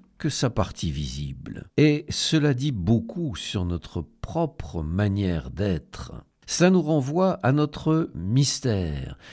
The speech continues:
à celui du vivant. Impossible de savoir à l'avance quel chemin la racine va tracer, ni quel chemin va emprunter Dieu pour se révéler à quelqu'un. Quand on retrace l'histoire d'une famille à travers le temps,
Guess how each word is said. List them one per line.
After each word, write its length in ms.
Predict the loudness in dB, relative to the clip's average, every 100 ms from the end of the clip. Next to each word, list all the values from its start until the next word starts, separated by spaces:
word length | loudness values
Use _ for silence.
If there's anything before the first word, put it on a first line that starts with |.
| 0
à 80 | 2
celui 420 | 4 2 4 0
du 160 | -2 -2
vivant. 520 | -2 -2 -2 -6 -8 -16 _ _ _ 2
Impossible 600 | 4 6 4 2 -2 0
de 140 | 0
savoir 540 | 2 2 2 2 2 0
à 60 |
l'avance 760 | 0 0 -2 -4 -8 -12 -12 -14 4
quel 240 | 6 6
chemin 560 | 2 2 2 2 0 -2
la 140 | -2
racine 500 | -2 -2 -2 -2 0
va 160 | 0 -4
tracer, 640 | -2 -2 -2 -4 -6 -8 _ _
ni 240 | 4 4 6
quel 200 | 4 2
chemin 460 | 2 0 2 2 0
va 280 | -2 -2 0
emprunter 640 | -2 -2 0 -2 0 -4
Dieu 420 | -4 0 2 2 -2 _
pour 200 | -2 -2
se 160 | 0 0
révéler 600 | 4 4 4 2 2 -2
à 80 | -4
quelqu'un. 480 | -4 -6 -8 -12 -12 _ _ _ _
Quand 240 | 2 6
on 60 | 6
retrace 520 | 6 2 -2 -6 -2
l'histoire 480 | 0 0 0 2 2
d'une 240 | 0 -2
famille 540 | -2 2 4 4 2 0
à 80 | -2
travers 420 | -2 -2 -2 -2
le 140 | 0 -2
temps, 380 | -4 -4 -4